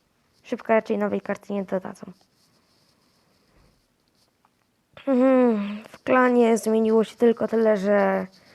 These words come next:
ja i pan Sebastian spadliśmy o arenę niżej. W sumie tylko to. On ma wszystko na dziesiątym, oprócz tego. A w sumie mógłbym się tradenąć z nim.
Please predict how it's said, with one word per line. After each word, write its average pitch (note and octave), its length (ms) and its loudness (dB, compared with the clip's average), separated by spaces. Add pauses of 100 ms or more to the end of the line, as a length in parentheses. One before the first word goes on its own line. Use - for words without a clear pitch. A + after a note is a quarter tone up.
(360)
ja A3+ 420 0
i G#3 200 -6
pan G3+ 260 -8
Sebastian G3+ 540 -6
spadliśmy G3+ 680 -6
o G3 480 -2
arenę G3 540 -4
niżej. B3 680 -2 (300)
W - 60 -20
sumie G3+ 200 -14
tylko A#3+ 360 -8
to. A#3 300 -2 (1080)
On G#3+ 140 -8
ma G3+ 260 -6
wszystko G#3+ 360 -8
na A3 120 -8
dziesiątym, B3+ 580 -4
oprócz G#3 800 -8 (560)
tego. A3 420 -6 (1600)
A - 60 -18
w C4 40 -20
sumie C#4 180 -2
mógłbym G#3+ 420 -4
się G#3 140 -10
tradenąć G3+ 680 -6
z F#3+ 60 -18
nim. G3+ 280 -8